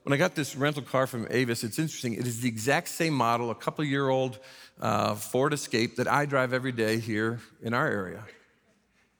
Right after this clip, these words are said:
And one of the things I love about that particular car, and, and e-, everything was exactly the same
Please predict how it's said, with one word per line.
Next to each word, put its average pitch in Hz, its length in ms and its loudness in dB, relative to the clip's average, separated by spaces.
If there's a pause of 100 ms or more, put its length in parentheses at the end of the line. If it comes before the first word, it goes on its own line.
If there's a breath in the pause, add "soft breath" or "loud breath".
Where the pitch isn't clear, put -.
(220)
And 139 100 0
one 151 100 4
of 139 60 0
the 160 60 2
things 131 120 2
I 131 60 4
love 147 240 2
about 131 540 -2
that 120 320 0
particular 117 340 -4
car, 160 480 2
and, 117 240 -6
and 110 420 -4
e-, 131 160 -2
everything 202 300 2
was 139 160 2
exactly 131 400 0
the 117 60 -8
same 135 300 -2